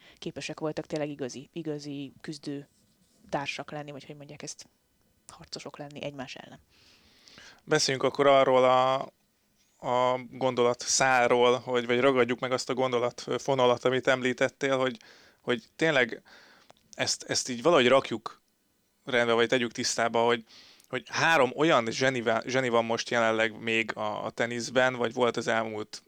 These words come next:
Speaker 2: években, ami, ami tényleg példátlan a sport történelemben, mert én most fölírtam pár nevet, vagy pár párost, hogy, ö, most van nekünk egy Djokovic, Nadal, Federerünk, és ők játszottak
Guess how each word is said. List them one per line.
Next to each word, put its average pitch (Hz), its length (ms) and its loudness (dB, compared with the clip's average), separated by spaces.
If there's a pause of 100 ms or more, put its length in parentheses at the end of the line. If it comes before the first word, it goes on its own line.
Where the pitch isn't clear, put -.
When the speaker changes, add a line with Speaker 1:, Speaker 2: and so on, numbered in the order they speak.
Speaker 2:
években, 117 640 0 (640)
ami, 123 480 -4
ami 127 240 -6
tényleg 143 420 -2
példátlan 110 640 -2
a 110 80 -10
sport - 680 -6
történelemben, 107 880 -4
mert 110 400 -4 (240)
én 127 80 -8
most 117 160 -4
fölírtam 120 480 -2
pár 120 320 2
nevet, 123 440 -2
vagy 127 140 -10
pár 117 380 0 (100)
párost, 120 540 0 (380)
hogy, 120 280 0
ö, 120 240 4
most 120 160 -8
van 151 120 2
nekünk 131 280 0
egy 123 80 2
Djokovic, 123 420 0
Nadal, 117 240 0
Federerünk, 127 640 0
és - 140 -4
ők 120 140 -6 (260)
játszottak 127 840 -2